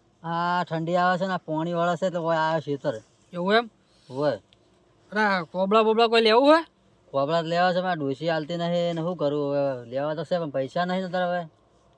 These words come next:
Speaker 2: તો ભા લઈ લો, કોબળો હારો હોય, જો આ તમે ઢાઢના ઠારો હો,
Speaker 1: હા.
Speaker 2: એના કરતા આ કોબળો લઈ લો.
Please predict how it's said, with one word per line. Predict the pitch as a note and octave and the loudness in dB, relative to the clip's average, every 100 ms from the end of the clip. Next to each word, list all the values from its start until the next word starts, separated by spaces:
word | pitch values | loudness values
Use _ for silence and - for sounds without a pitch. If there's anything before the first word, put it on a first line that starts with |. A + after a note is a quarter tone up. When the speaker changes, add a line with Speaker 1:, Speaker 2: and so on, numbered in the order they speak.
| _ _ | _ _
Speaker 2:
તો | E3 | -8
ભા | D#3 F3+ | -4 -2
લઈ | F#3 | 0
લો, | G#3+ | 0
કોબળો | G#3+ F#3 F3 | 0 -2 0
હારો | F#3 E3+ F#3 | 0 2 2
હોય, | G3 | 2
જો | F#3 F#3+ F3 | 2 -2 -2
આ | E3+ | -6
તમે | E3 F3+ F3 | -6 -8 -8
ઢાઢના | C#3 C3 F3 | -8 -6 -4
ઠારો | E3+ E3+ G3 | -2 0 2
હો, | F3+ - _ | 0 -6 _
Speaker 1:
હા. | C3 C3 | -8 -6
Speaker 2:
એના | E3+ | -6
કરતા | E3 E3 | -6 -6
આ | F3 | -6
કોબળો | D#3+ D#3 F3+ | -6 -2 0
લઈ | F3+ | 2
લો. | G#3 A3+ | 2 0